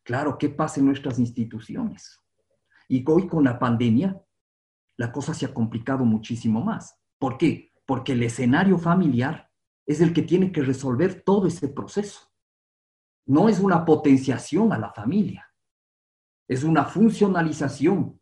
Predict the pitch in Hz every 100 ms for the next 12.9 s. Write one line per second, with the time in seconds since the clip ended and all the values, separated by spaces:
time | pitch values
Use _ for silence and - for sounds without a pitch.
0 | - 123 143 196 202 180 131 117 165 190
1 | - _ _ _ _ _ - 123 139 160
2 | 196 180 160 - - 151 - - 151 151
3 | 139 - 139 123 113 107 143 175 170 _
4 | _ _ - 110 - 117 131 185 226 -
5 | 147 - 127 117 175 185 165 156 - _
6 | _ - 127 - 165 165 151 139 135 139
7 | 165 156 - 123 - 165 147 - 117 -
8 | 120 113 117 113 - 151 117 104 - 139
9 | 170 185 143 117 - 123 117 123 139 190
10 | 190 123 113 113 123 117 131 - - 120
11 | 117 117 107 107 117 117 _ _ 117 104
12 | - 98 95 85 85 85 _ _